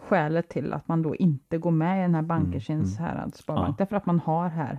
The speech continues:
Speaker 1: en egen,
Speaker 2: Ja.
Speaker 1: en egen bank.
Speaker 2: Precis.
Speaker 1: Men, eh, om man nu går tillbaka ändå till den här Fillingebanken
Speaker 2: Mm.
Speaker 1: då, ehm, så, så beskriver Anders här hur han hittar, eh, på Kungliga biblioteket där han ti-,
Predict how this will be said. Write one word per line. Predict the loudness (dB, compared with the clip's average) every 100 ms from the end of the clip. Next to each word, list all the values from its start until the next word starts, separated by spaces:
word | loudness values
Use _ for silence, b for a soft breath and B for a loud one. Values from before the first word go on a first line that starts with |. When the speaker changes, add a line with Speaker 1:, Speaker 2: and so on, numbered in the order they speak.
| -6
Speaker 1:
en | -4 -2
egen, | -4 -4 -4 0
Speaker 2:
Ja. | -2 2
Speaker 1:
en | 0
egen | 4 4 2
bank. | 0
Speaker 2:
Precis. | -6 -6 -8 B B B B B _ _ _ _ 6
Speaker 1:
Men, | 10 12 10 6 _ _ _ -2
eh, | 0 2 4
om | 4
man | 6 6
nu | 2 0
går | -2
tillbaka | 4 6 6 6
ändå | 4 4 4
till | 4
den |
här | 2 0 -2
Fillingebanken | 0 0 0 2 2 2 2 0
Speaker 2:
Mm. | 0
Speaker 1:
då, | -4 -8 b b b b -8
ehm, | -4 -2 0 -2 -2 -2 -4 -6 -8
så, | -8 -8 -6
så | -2
beskriver | -2 0 0 0 2
Anders | 2 2 0 -6 -16 -16 -14
här | -6 -6 -4 -2
hur | 0
han | 0 0 0
hittar, | -2 -4 -4 -2 -2 -6 b b b b -8
eh, | -4 -2 0 0 -2 -4 -10 -18 -8
på | 0 2 2 0
Kungliga | 2 2 4
biblioteket | 0 0 -2 -4 -6 -6
där | -2
han | -2 -2
ti-, | -6